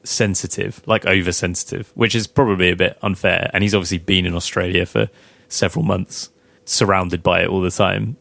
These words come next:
So I completely understand why you'd be feeling like that. Um, but it seemed a little bit like he was, you know, it, it was a bit defensive maybe, um, about the England team, the way they've been treated. Like, I, I don't know if it's necessarily been much worse than on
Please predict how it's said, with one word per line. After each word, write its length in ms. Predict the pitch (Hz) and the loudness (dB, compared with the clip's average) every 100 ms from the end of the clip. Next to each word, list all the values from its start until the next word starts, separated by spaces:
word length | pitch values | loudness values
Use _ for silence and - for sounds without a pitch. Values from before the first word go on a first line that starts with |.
| _ | _
So 180 | - 104 | -2 2
I 160 | 98 92 | 2 0
completely 420 | - 101 107 87 | -6 -2 0 0
understand 460 | 90 - 92 90 | -4 -2 0 2
why 380 | 90 90 90 92 - - | 2 2 2 -2 -8 -8
you'd 140 | 101 | -6
be 80 | 95 | -4
feeling 260 | - 95 92 | -2 -2 -2
like 120 | 82 | -2
that. 200 | 85 - _ _ _ _ _ | -4 -6 _ _ _ _ _
Um, 180 | 98 92 | -2 2
but 120 | 95 | 2
it 120 | 101 | 0
seemed 220 | - 101 | 0 0
a 20 | 98 | 2
little 160 | 95 | 0
bit 180 | 90 87 | 2 0
like 200 | 87 85 | 0 -2
he 140 | - 87 | -2 -2
was, 260 | 87 - | 0 -2
you 80 | 95 | -2
know, 160 | 92 98 135 240 | -2 -2 -6 -4
it, 120 | 104 | -2
it 160 | 95 95 | 2 2
was 100 | 98 | 0
a 40 | |
bit 140 | 104 - | 0 0
defensive 640 | - - 98 87 92 92 | -2 0 0 0 -4 -2
maybe, 320 | 95 95 104 - _ _ _ _ - | -2 -2 -4 -6 _ _ _ _ -6
um, 440 | 101 90 90 92 - | 0 0 0 -4 -6
about 240 | 98 92 90 | -2 -2 2
the 100 | 92 | 0
England 220 | 90 90 | 0 -2
team, 200 | - 92 | -2 -2
the 60 | 90 | 0
way 80 | 90 | -2
they've 80 | 87 | -2
been 80 | 90 | -2
treated. 400 | - 90 101 95 | 0 -2 -2 0
Like, 220 | 92 64 | 0 0
I, 320 | 57 - - - _ _ _ _ _ _ | -4 -10 -14 -18 _ _ _ _ _ _
I 100 | 113 | -2
don't 460 | 110 127 107 87 107 | 2 2 2 0 2
know 160 | 107 92 | 4 4
if 340 | 90 90 - | 2 -2 -2
it's 140 | 92 - | -2 -2
necessarily 760 | 92 95 - 110 101 92 87 | -2 -2 0 2 2 2 0
been 300 | 82 98 92 | 0 0 0
much 340 | 92 95 - - | 2 0 -2 0
worse 400 | 87 87 85 - | 0 0 -4 -4
than 200 | 95 90 | -4 -2
on 240 | 90 90 | -4 -6